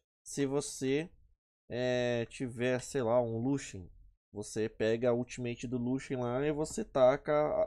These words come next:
todas aquelas cartas em área ali, sabe? É, como a gente só tem algumas imagens aqui, né, do, do game, tanto do R P, tanto do M M O R P G, né, que, que saiu,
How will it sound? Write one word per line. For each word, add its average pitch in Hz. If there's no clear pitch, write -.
todas 143
aquelas 143
cartas 139
em 151
área 113
ali, 95
sabe? 98
É, 98
como 185
a 247
gente 247
só 226
tem 190
algumas 240
imagens 139
aqui, 127
né, 98
do, 90
do 104
game, 101
tanto 113
do 110
R 113
P, 123
tanto 127
do 143
M 131
M 120
O 117
R 117
P 113
G, 123
né, 101
que, 95
que -
saiu, 117